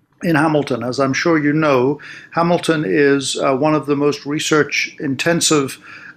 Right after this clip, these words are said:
uh, parts of Canada, particularly in biomedical research. And the first <clears throat> investment that Charles and Margaret made was to help us understand the causes and impact of covid.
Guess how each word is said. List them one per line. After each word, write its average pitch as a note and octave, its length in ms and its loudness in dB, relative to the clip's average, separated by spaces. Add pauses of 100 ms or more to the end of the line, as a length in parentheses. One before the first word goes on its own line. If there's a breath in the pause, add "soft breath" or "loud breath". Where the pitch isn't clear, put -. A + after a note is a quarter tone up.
uh, D3 160 2
parts E3+ 400 0
of D3 160 -2
Canada, C#3 520 0
particularly D3 540 -2
in B2+ 100 0
biomedical C3+ 600 0
research. - 640 -6 (400 loud breath)
And E3 160 0
the F3+ 80 2
first - 500 0
<clears throat> G#3+ 240 0
investment F3+ 560 0
that D#3 180 0
Charles D#3 320 2
and D3+ 80 -4
Margaret C#3 400 -2
made E3+ 360 0 (880)
was D#3+ 520 2
to E3 160 2
help E3 220 2
us E3 180 0
understand D3 760 0 (580 loud breath)
the D#3+ 140 2
causes D#3 540 2
and D3 80 2
impact D3 340 -2
of D#3+ 120 -8
covid. C3+ 460 2